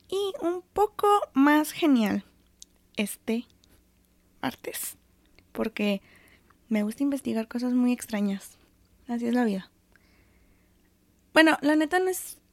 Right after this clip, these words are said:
tan diferente de lo que hemos visto, pero sí está muy extraño, porque ahí les va. ¿Se acuerdan cuando les conté lo de Midsommar, de que me gustó mucho y que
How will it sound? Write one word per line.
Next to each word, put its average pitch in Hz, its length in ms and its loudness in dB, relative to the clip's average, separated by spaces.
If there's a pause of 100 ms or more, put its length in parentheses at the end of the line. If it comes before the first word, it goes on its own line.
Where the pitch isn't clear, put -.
(220)
tan 392 680 -4
diferente 381 420 -6
de 370 80 -6
lo 285 100 -4
que 285 80 -8
hemos 285 200 -4
visto, 339 340 -6 (720)
pero 254 380 2 (540)
sí - 120 -8
está 226 180 -6
muy 220 200 -2
extraño, 311 480 2 (600)
porque 269 500 0
ahí 220 100 -2
les 220 160 -4
va. - 140 -10 (560)
¿Se - 100 -10
acuerdan 294 300 -2
cuando 370 220 0
les 269 160 0
conté 240 260 -2
lo 240 80 0
de 285 100 2
Midsommar, 214 600 -2
de 214 100 -6
que 202 100 -8
me 196 120 -4
gustó 202 240 -6
mucho 208 540 -2
y 180 100 -6
que 185 500 -6